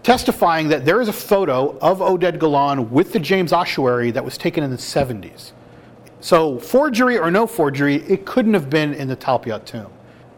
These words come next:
Oded Golan has maintained for a while now that he's had it since before nineteen eighty.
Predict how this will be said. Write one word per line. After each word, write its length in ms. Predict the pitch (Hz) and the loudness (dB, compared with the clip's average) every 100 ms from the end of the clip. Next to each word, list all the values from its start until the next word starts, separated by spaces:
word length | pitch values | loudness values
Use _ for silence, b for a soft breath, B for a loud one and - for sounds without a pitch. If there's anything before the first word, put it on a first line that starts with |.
| - | 2
Oded 320 | 190 269 262 | 2 4 2
Golan 320 | 185 190 196 196 | 2 2 2 0
has 180 | 165 | -2
maintained 460 | 151 165 170 180 165 | 0 0 0 0 0
for 140 | - | 0
a 60 | 131 | 0
while 520 | 131 147 214 262 160 | 2 2 2 0 0
now 240 | 123 117 113 | 0 0 0
that 140 | 131 | -2
he's 140 | 127 | -2
had 200 | - 156 | 0 0
it 140 | 139 - - | 0 -6 -12
since 280 | - 139 - | -6 -6 -4
before 360 | 139 - 151 | -6 2 2
nineteen 400 | 135 131 113 123 | 2 -2 -4 -6
eighty. 340 | 113 107 113 | -6 -4 -6